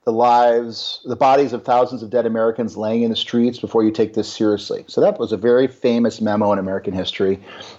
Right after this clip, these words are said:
written a week or two before nine eleven, ignored, right? So there's Dick Clark, a guy who's warning, warning, warning, and gets ignored. Well, that's, so Dick and I are very close, and he's been a huge friend to me my whole life, and,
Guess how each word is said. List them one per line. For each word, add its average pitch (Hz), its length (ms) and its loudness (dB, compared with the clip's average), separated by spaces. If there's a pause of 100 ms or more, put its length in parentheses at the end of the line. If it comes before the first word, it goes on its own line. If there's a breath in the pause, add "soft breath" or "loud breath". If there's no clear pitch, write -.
written 123 340 4
a 110 60 2
week 120 240 2
or - 20 0
two 120 180 -2
before 113 320 0
nine 104 220 2
eleven, 92 580 0
ignored, 104 640 0 (320)
right? 104 360 -4
So 113 180 0
there's 113 480 2
Dick 151 240 0
Clark, 131 320 2
a 107 80 -10
guy 113 300 2
who's 104 180 -8
warning, 131 440 2
warning, 131 360 0
warning, 107 500 -2 (380 soft breath)
and 110 180 -6
gets 104 240 -2
ignored. 104 480 0
Well, 107 60 -8
that's, 117 440 0 (240)
so 143 140 0
Dick 226 280 2
and 127 80 0
I 101 220 -2
are 113 120 0
very 117 400 0
close, 113 400 0
and 104 300 -8
he's 117 160 -8
been 117 100 -2
a 104 60 -6
huge - 640 -4
friend 117 320 0
to 113 80 -2
me 113 160 0
my 107 140 -2
whole 107 140 0
life, 117 280 0
and, 113 120 -2